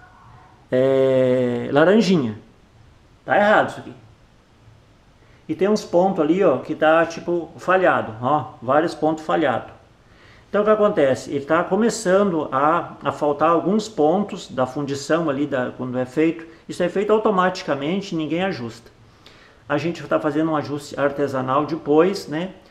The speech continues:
pra, pra vocês verem. Não vou deixar esquentar muito que eu vou ter que trabalhar ali e aí vai tá quente. Mas vocês viram que o bico,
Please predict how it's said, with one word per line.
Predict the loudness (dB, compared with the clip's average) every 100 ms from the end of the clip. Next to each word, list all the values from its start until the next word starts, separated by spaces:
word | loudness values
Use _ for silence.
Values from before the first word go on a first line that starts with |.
| -20 _
pra, | -6 -4 -2 -6 -10 -4
pra | -4
vocês | 0 -4 -2
verem. | -6
Não | -6
vou | -8
deixar | -10 -12
esquentar | -12 -8
muito | -8 -8
que | -8
eu |
vou | -8
ter | -6
que | -6
trabalhar | -2 0 0 0
ali | -2 -2 -6 -10 -20 -20 -14
e | -6
aí | -4
vai | -2 -4
tá | -8
quente. | -10 -12 -12 -18 -12
Mas | 0 2 4
vocês | 2 2
viram | 6 6 6
que | 2 0
o | 2
bico, | 4 4 4 -2